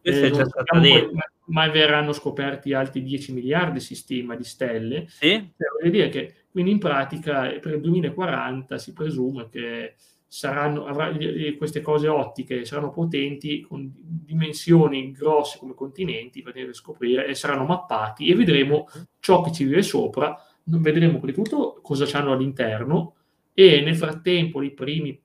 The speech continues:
Speaker 2: cose, magari la gente penserà nei primi anni: "Abbiamo trovato forme di vita", e poi non saranno forme di vita. C-, molte volte succederà, ma è fra il duemilatrentacinque e il duemilaquarantacinque, prima o poi, il primo prova di vita, eh, nello spazio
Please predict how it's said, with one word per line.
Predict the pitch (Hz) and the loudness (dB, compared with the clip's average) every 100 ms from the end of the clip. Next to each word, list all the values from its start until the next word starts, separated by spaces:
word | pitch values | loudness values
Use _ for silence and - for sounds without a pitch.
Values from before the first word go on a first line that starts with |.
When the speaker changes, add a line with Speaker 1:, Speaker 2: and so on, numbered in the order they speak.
| _ | _
Speaker 2:
cose, | 143 151 139 135 135 | -4 -2 0 -2 -4
magari | 135 147 147 139 | -6 -6 -6 -4
la | 135 | -6
gente | 147 147 131 | -6 -6 -10
penserà | 135 135 131 131 139 135 | -10 -10 -6 -6 -4 -6
nei | 127 | -6
primi | 127 127 | -8 -6
anni: | 139 139 135 131 | -6 -4 -6 -6
"Abbiamo | 131 139 | -8 -8
trovato | 143 131 | -10 -10
forme | 131 135 139 | -12 -14 -10
di | |
vita", | 143 143 143 - | -10 -10 -8 -2
e | |
poi | 226 | 2
non | 190 151 | 2 2
saranno | - 147 147 | 0 0 0
forme | 143 143 | -2 -4
di | 143 | -4
vita. | 143 151 151 151 170 165 _ _ | -4 -4 -6 -4 -6 -6 _ _
C-, | - - | -12 2
molte | 165 165 156 | 6 6 6
volte | 151 156 151 | 4 2 0
succederà, | 135 131 208 202 135 165 | -10 -2 2 2 2 2
ma | 135 127 131 | 0 -2 -4
è | 143 - _ | -8 -12 _
fra | - 160 156 | -12 -4 -2
il | |
duemilatrentacinque | 143 151 147 139 143 139 165 135 | -2 0 0 0 -4 -6 -6 -4
e | |
il | 131 | -4
duemilaquarantacinque, | 131 - 131 139 190 - 165 131 - _ _ _ _ | -6 -10 -10 -8 -10 -12 -16 -16 -16 _ _ _ _
prima | 208 233 | 0 0
o | - | 2
poi, | 139 127 143 135 139 | 2 2 2 0 -2
il | 156 | -4
primo | - 170 151 | 0 2 2
prova | - 160 160 131 127 | 0 6 6 6 2
di | 127 | -2
vita, | 147 127 113 | -8 -10 -10
eh, | 113 113 | -10 -10
nello | 120 165 | -6 -6
spazio | 165 113 113 - - 143 185 214 | -4 -4 -4 -8 -6 -2 0 -2